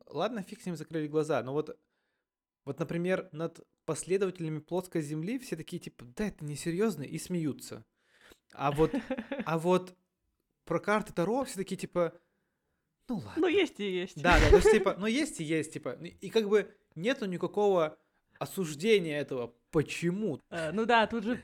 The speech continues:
Speaker 2: с картами Таро надо просто, ну, секунд тридцать подумать. Просто остановиться,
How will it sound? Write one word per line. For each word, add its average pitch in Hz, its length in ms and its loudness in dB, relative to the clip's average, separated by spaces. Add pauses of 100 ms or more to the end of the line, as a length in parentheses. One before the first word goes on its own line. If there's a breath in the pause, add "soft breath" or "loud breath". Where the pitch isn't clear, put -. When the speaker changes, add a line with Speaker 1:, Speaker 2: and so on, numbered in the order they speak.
Speaker 2:
с - 180 -18
картами 226 380 -4
Таро 214 240 -4
надо 247 200 -6
просто, 226 400 -6
ну, 220 220 -4
секунд 233 420 -8
тридцать 220 400 -8
подумать. 165 540 -8
Просто 226 240 -2
остановиться, 220 680 -4